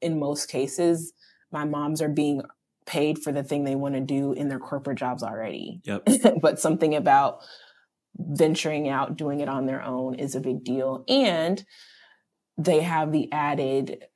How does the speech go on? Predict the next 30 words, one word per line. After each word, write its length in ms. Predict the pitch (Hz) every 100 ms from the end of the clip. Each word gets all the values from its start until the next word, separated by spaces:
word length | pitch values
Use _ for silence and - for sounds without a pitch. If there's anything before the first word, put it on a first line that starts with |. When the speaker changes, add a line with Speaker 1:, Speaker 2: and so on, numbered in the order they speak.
| -
Speaker 1:
responsibility 1120 | 160 151 - 147 147 139 147 143 127 131 143 -
of 460 | 165 208 175 160 214
being 320 | 135 123 127
parents, 480 | - 101 92 - -
right? 280 | 123 139 -
So 120 | 151
they're 160 | 143
like, 260 | 139 131 123 _
"Girl, 280 | 156 160 170
I 100 | 170
can't 260 | - 254 247
just 240 | 240 233
quit 180 | - 226
my 160 | 220 220
job. 260 | 214 220
Like, 180 | 170 180
I 120 | 202
got, 260 | 214 220 208 -
I 100 | 202
got 200 | 190 180
these 220 | 170 165
kids 360 | - 233 226 -
to 100 | 208
feed 400 | 208 220 220 214
and 120 | 165
I 80 | 170
gotta 200 | 185 165
do 160 | 151 -
this." 480 | 220 220 214 208 -
And 280 | 127 -